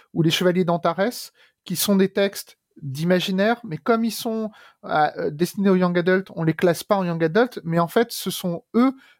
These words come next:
les textes d'imaginaire francophone qui se vendent le plus.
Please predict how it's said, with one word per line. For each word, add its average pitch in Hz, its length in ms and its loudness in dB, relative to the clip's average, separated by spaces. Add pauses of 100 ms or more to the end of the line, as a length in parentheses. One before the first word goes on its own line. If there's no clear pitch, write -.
les 156 160 0
textes 175 300 -2
d'imaginaire 180 460 0
francophone 214 500 0
qui - 120 -8
se - 140 0
vendent 165 200 2
le 175 80 4
plus. - 420 -6